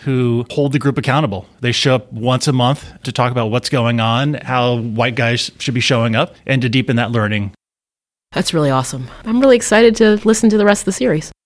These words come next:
Speaker 1: It's been fun to re-listen to it after recording it.
Speaker 2: Yeah.
Speaker 1: Sort of the, both the themes and then just some really interesting things that came out of it. Like, I was interviewing Ron Carucci, and he talked about this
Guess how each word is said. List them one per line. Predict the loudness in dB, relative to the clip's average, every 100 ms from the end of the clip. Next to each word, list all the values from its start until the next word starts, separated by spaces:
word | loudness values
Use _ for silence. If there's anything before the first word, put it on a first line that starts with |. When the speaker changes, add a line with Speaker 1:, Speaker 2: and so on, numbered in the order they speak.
| _ _
Speaker 1:
It's | -2 -2
been | 0 0
fun | 0 -2 -2 0
to |
re-listen | 0 0 2 2 0 -4
to | 0 0
it | 0
after | -2 -4 -4
recording | -4 -4 -2 -2 0 -2
it. | -4 -6 -2
Speaker 2:
Yeah. | 0 0 -4 _ -12
Speaker 1:
Sort | -2 0
of |
the, | 0
both | -2 -2
the | -6
themes | -2 -2 0 0
and | 0 0
then | 0 -2 -6
just | -6
some | -4 -4
really | -2 -2 -2
interesting | -2 -2 -4 -2 -2
things | 0 0 0
that | -2 -4
came | -4 -2
out | 0 0
of | 0
it. | -2
Like, | -4 -6 _ _ _ _ _ _ -12
I | -10
was | -8
interviewing | -2 0 2 2 2
Ron | 0 0
Carucci, | -2 0 0 0 0 0 -2 -6 -8
and | -4 -4
he | -6 -8
talked | -4 -4 -2
about | 0 2 2 -2 -8 _
this | 0 0 -2